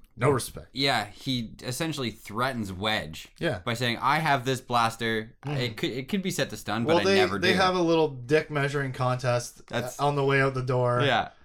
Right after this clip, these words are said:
Speaker 1: They ch-, they exchange chirps, and he
Speaker 2: Yeah.
Speaker 1: walks out, and Wedge is locked in.
Speaker 2: Yeah, Wedge is locked in, and he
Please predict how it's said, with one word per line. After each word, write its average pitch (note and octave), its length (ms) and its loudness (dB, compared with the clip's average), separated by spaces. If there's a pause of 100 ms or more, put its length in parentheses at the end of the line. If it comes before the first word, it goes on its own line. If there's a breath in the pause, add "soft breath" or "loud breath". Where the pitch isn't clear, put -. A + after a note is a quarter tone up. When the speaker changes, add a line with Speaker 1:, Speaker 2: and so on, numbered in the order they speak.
(160)
Speaker 1:
They C#3 140 4
ch-, - 120 -4
they D3+ 260 4
exchange D3 520 0
chirps, C#3 380 2
and C3+ 220 0
he C3 80 0
Speaker 2:
Yeah. C3+ 80 -4
Speaker 1:
walks C#3+ 300 0
out, F3 180 2
and B2+ 100 -4
Wedge C3+ 220 0
is B2 160 -4
locked F#2+ 420 -8
in. F#2 400 -6
Speaker 2:
Yeah, A#2+ 180 -4
Wedge C3 280 0
is C3+ 120 -6
locked B2+ 240 2
in, C#3 380 0
and A2+ 200 0
he A2+ 260 -4